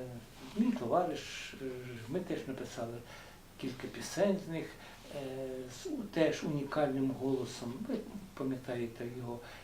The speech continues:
Яварину, яка, е, присвячена Назарію Ромчуку. Це не моя пісня, а от "Я артист", це моя пісня.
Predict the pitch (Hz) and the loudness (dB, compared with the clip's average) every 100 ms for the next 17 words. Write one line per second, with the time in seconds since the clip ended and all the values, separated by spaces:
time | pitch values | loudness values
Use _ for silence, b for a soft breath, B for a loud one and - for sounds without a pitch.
0 | - 135 120 117 135 151 143 127 117 113 | -4 -2 0 0 2 2 2 0 0 -2
1 | 120 120 B B B - 135 127 127 123 | -6 -6 B B B -10 -8 -8 -10 -10
2 | - 123 - 127 - 131 127 123 - 139 | -8 -8 -4 -4 -2 -4 -4 -6 -8 -6
3 | 131 131 131 131 135 131 127 123 - - | -4 -2 -2 0 0 2 2 0 -6 -8
4 | - - 170 175 214 247 202 135 - 110 | -8 -2 0 4 4 4 2 -2 -2 -6
5 | - B B - 143 139 - - b 143 | -8 B B -8 -4 -4 -8 -14 b 4
6 | 147 131 - 233 233 - - 135 131 131 | 6 6 2 2 2 0 0 4 4 4
7 | 127 135 127 - | 2 -2 -4 -4